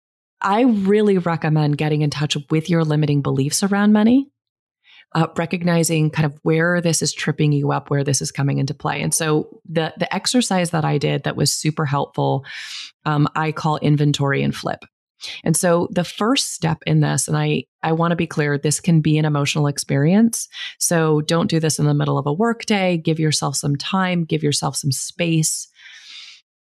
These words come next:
Think of this as a little bit of a ritual. And what you wanna do is you want to take inventory of two things. First thing, first thing is you're gonna take inventory of every single limiting belief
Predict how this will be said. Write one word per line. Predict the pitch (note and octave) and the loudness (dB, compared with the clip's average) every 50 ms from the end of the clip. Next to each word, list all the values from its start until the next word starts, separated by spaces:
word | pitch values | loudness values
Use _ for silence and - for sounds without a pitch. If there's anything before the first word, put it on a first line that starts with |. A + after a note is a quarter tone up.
| _ _ _ _ _ _ - | _ _ _ _ _ _ 0
Think | G3+ G3+ G3+ | 0 0 0
of | F#3 F3+ | 0 0
this | F#3 F3 - - | 0 -2 0 0
as | E3+ D#3+ D#3 | 0 0 0
a | D#3+ | 0
little | D3+ D3+ D3 D#3 D#3 D#3 | 0 0 0 0 -2 -2
bit | D#3 D#3 D3+ | -2 -2 -2
of | C#3+ | 0
a | C#3+ C#3+ | -2 0
ritual. | C#3 C#3 C3+ C3 - - D3 C#3+ D#3 D#3+ D#3+ D#3 - _ _ _ _ _ _ _ _ - | 0 0 -2 -2 -2 -2 -2 -2 -2 -4 -6 -10 -12 _ _ _ _ _ _ _ _ -4
And | F3+ F3+ | -2 0
what | F3 F#3 F#3+ - | 0 0 2 2
you | A3 A#3+ | 2 2
wanna | G#3+ G3+ F#3 F#3 F#3 F#3 | 4 2 2 2 2 0
do | E3 - D#3 C#3+ C#3+ D3 D3 - | 0 0 0 0 0 0 -2 -2
is | - D3+ D3+ D#3 | -2 -2 -2 -2
you | D3+ D#3 E3 F3 F#3 | 0 2 2 2 2
want | F3+ E3+ E3 D#3+ D#3 D#3 D#3 - | 2 0 0 0 -2 -2 -4 -4
to | - - D3+ D3 C#3+ C#3+ C#3 C#3+ C#3+ D3+ - _ _ _ _ _ - _ _ _ _ _ - | -4 -2 0 0 0 2 0 0 0 -2 -4 _ _ _ _ _ -20 _ _ _ _ _ -4
take | - F#3+ - - | -4 -2 -2 -2
inventory | F3+ F3+ F#3 G3 G3 F#3 G3 F#3 F3+ E3+ | -2 0 2 2 2 2 2 0 0 0
of | D#3+ D#3+ | -2 -2
two | - - - D#3 D3+ | -4 -2 0 0 -2
things. | - - - - - - - - - - - _ _ | -2 -4 -8 -8 -10 -8 -6 -6 -6 -6 -8 _ _
First | - - - - G#3 G3 E3+ - - - | -18 -10 -6 -2 -2 0 -2 -2 -6 -8
thing, | - - - - - - - _ _ _ _ _ _ _ _ _ _ _ _ _ _ _ | -8 -10 -10 -8 -10 -12 -16 _ _ _ _ _ _ _ _ _ _ _ _ _ _ _
first | - A#3 A#3 B3 A#3 - - | -4 0 0 0 0 -2 -2
thing | - F3+ D#3 D#3 D3+ | 0 2 2 4 4
is | D3+ D3 | 2 2
you're | E3 E3+ F3+ | 0 0 0
gonna | F#3 G#3 A3 | 2 2 0
take | G#3+ - G#3 G3+ G#3 | 2 2 0 -2 0
inventory | - E3+ E3 E3 D#3+ E3 E3 E3 D#3 D#3 D3+ C#3+ C#3+ C#3+ C#3+ C#3 C#3 C#3+ D3 - - - - - - - - | 0 2 2 4 4 2 2 0 0 -2 -2 0 0 0 0 -2 -2 -4 -6 -10 -16 -18 -18 -18 -18 -12 -6
of | - D#3 D3+ D3+ D3 - - | -2 0 0 0 0 -2 -4
every | - E3+ E3 E3+ F#3 G3+ G3+ G3+ G#3 G#3+ - | -4 -4 -2 0 0 2 2 2 0 -2 -2
single | - - - E3+ E3+ E3 E3 D#3+ D#3 D#3 - E3 D#3 | -4 -2 0 2 2 2 2 2 0 0 0 0 0
limiting | D3+ E3 E3 E3 E3 E3 E3 D#3+ D#3+ E3 D#3 | 2 2 2 2 2 2 2 2 2 0 0
belief | D#3 D#3 D3 C#3+ C#3+ C#3+ D3+ D3+ D3 D3 - - - - | 0 0 0 0 2 2 2 0 -2 -4 -8 -12 -16 -18